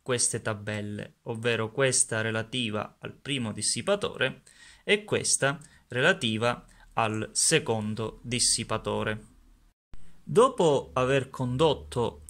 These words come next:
un esperimento, la prima cosa che si fa è un'analisi critica dei risultati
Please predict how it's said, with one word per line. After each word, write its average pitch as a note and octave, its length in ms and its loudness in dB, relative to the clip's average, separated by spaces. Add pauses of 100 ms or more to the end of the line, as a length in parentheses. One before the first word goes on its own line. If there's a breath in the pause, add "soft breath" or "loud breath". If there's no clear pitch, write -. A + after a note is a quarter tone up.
(140)
un A2+ 460 -4 (220)
esperimento, A#2+ 1040 -4 (600 loud breath)
la E3+ 140 2
prima F#3+ 360 4
cosa D3 400 2
che A2+ 120 -2
si G#3 180 2
fa - 380 -2
è C3+ 160 2
un'analisi A#2+ 760 2
critica A2+ 760 -4
dei A2+ 260 -2
risultati A2+ 840 -4